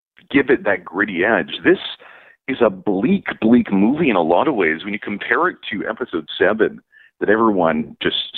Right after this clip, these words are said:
screamed about and loved, uh, J J Abrams continuing the story. This is very, very different. This is more gritty. This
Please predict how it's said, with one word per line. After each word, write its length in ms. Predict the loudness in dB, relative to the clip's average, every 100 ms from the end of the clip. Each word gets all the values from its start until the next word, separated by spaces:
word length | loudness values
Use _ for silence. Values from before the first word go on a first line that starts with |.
| -6
screamed 360 | -2 0 2 2
about 300 | 4 2 2
and 120 | 0
loved, 420 | 2 2 0 -4
uh, 340 | -4 -2 -2 -4
J 100 | -4
J 140 | -2 2 2
Abrams 440 | 2 0 -2 -8 -10 -16 _ -10
continuing 440 | -6 -2 0 0
the 80 | -2 -2
story. 420 | 0 2 0 -4 -10 _ _ _ _ _ -2
This 200 | 0 0
is 160 | -2 -6 -8 -18 _ -14 -10 -6 0 4
very, 320 | 6 6 2
very 400 | 2 2 4 0
different. 560 | 0 0 0 -2 -2
This 140 | -2 -2
is 160 | -4 -6 -10 -20 _
more 240 | -4 -2 -2
gritty. 600 | -4 0 2 2 -2 -2
This 160 | -2